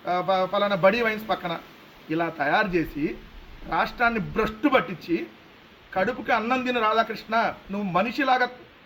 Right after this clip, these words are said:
బ్రతుకు ఒక్క రోజన్నా. జగన్మోహన్ రెడ్డి గారి మీద విషం జిమ్ముతూ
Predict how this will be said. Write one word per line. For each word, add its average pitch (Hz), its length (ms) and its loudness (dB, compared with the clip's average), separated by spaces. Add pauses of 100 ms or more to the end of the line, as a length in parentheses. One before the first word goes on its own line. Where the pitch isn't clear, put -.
బ్రతుకు 220 320 2
ఒక్క 233 140 2
రోజన్నా. 214 500 2 (460)
జగన్మోహన్ 240 640 2
రెడ్డి 226 160 2
గారి 233 160 4
మీద 226 160 0 (400)
విషం 269 340 4
జిమ్ముతూ 269 480 2